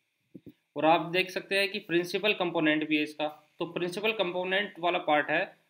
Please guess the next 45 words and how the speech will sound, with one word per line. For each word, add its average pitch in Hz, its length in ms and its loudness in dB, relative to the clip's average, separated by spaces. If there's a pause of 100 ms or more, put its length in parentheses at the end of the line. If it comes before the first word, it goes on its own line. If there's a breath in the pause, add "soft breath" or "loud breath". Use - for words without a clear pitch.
(100)
वो 180 280 -2
एटी 156 240 0
सी 190 320 -4
में 220 360 -4
deduction 160 400 0
में 185 220 -4
कम, 151 160 -2
उसको 156 480 -10
cover 123 240 -2
हो 107 80 -4
जाएगा। 92 360 -8 (580)
मतलब 127 140 -4
एटी 143 240 0
सी 165 200 0
की 180 120 -4
deduction 160 480 0
जब 170 100 -2
मैं 175 120 -2
आपको 147 260 -2
बताऊंगा 131 360 -2
तो 180 140 -4
उसमें 170 220 -6
देखिए 156 380 -2 (180)
ये 143 100 2
वाला 151 200 4
पार्ट 139 260 2
भी 160 200 0
include 131 300 -4
होगा। 87 200 -8 (1200)
तो 151 60 4
आपको 151 320 4
बस 214 180 -6
इस - 240 -6
house 160 280 -2
property 180 340 -2
के 180 60 0
लिए 180 100 2
बस 190 140 -4
interest 175 380 -2
component 147 500 -4
ही 175 80 0
अभी 170 140 -4
consider 120 380 -8
करना 95 280 -12
है। 82 120 -20